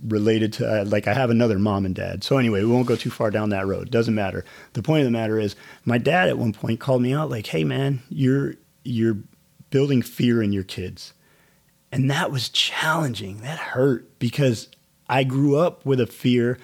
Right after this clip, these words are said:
that I'm gonna be a horrible father, which is why I never wanted to have kids. So when he said that to me,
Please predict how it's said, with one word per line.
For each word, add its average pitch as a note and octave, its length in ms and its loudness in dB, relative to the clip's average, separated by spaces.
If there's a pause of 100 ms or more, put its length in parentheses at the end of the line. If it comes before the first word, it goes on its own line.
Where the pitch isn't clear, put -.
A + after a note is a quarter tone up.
(460)
that C3+ 120 0
I'm C3 140 2
gonna C3 100 2
be B2+ 140 2
a A#2+ 60 4
horrible B2 340 2
father, D3 420 -2
which A2+ 220 -4
is C3+ 80 -6
why B2 200 0
I B2 40 2
never A#2+ 180 0
wanted A#2 200 -2
to A#2 80 -4
have A2 160 -6
kids. F#3 400 0
So C3+ 160 0
when B2 120 2
he A3 280 2
said F3+ 320 0
that D3 240 -2
to A#2+ 180 -2
me, A#2 220 0